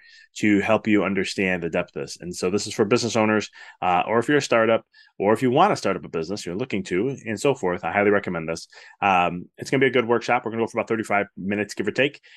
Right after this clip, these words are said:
And, uh, I promise you the, the, the nuggets that will be are absolutely amazing. And if you can't make it, don't worry. Just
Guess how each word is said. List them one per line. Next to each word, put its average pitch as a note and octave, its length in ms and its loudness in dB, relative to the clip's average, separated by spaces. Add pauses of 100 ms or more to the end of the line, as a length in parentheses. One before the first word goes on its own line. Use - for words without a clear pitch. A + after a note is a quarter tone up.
(160)
And, G2+ 440 2
uh, F#2+ 300 2
I F#2 80 -4
promise G#2+ 300 -2
you F2+ 200 -4
the, F#2 120 -4
the, E2+ 240 -8
the G2+ 120 -4
nuggets G#2+ 420 -2
that G#2+ 60 0
will F#2+ 80 0
be F#2+ 140 0
are F2+ 120 -2
absolutely F2 340 -4
amazing. E2+ 280 -4
And D#2+ 100 -4
if G2+ 60 0
you A2+ 80 0
can't D3+ 180 -2
make C#3 180 0
it, C#3+ 100 -2
don't A2 160 -2
worry. B2+ 200 2
Just A2 220 -4